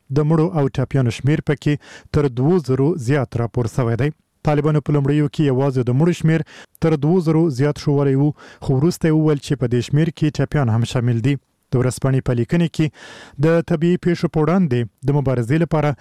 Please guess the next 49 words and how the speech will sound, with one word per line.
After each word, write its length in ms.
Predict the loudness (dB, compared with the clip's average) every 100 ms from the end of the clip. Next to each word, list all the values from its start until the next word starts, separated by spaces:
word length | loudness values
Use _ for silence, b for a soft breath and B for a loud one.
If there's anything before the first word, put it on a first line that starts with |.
| B B B
د 80 | 0
دولت 300 | 2 2 0
د 100 | 0
وزارت 360 | 2 0 -2 0
د 100 | 0 0
ویان 300 | 0 0 0 B B B 0
ملا 160 | 0 0
جانان 260 | 0 2 0
سائق 260 | 0 -2 -2 -4
خبري 260 | -4 0 0
راخیستل 400 | 0 -4 -4 -2 -2
سوي 180 | -2 -2
چې 200 | -2 -2
پرون 180 | 0 0 0
یکشنبه 420 | 0 -2 0 0
یې 60 | 0
ویلي، 340 | 2 2 0 -2 _ B B B 0
ګڼ 120 | 0 2
کسان 340 | -2 0 0 2
لا 60 | 2 2
هم 80 | 0 0
تر 100 | 0 2
نړېدلو 480 | 2 0 0 0 0
کورونو 320 | 0 2 2 2
لاندې 260 | 0 0 0
دي 80 | -2 -2 _
او 60 | -2 0
ګڼ 180 | -2 0
کلي 180 | 0 -2 B B B -4
په 60 | 0
بشپړ 300 | -2 0 -2 0
ډول 180 | 0 -2 0
ویجاړ 340 | -2 -2 -4 -4
سوي 220 | -2 0
دي. 80 | -2 -4 _ _ -2
د 80 | 0
واشنګټن 420 | 0 0 -2 0
پوسټ 200 | -2 -2 0
په 60 | -2
لیکنې 260 | 0 -2
کې 140 | 0 0
راغلي 260 | 0 0 0
چې 160 | -2 -2
په 160 | 0
هرات 240 | 0 0 0
ولایت 260 | 0 -2 -2
کې 160 | 0 2
مرستندوی 640 | 0 0 0 2 2 2 2
ډلې 180 | 0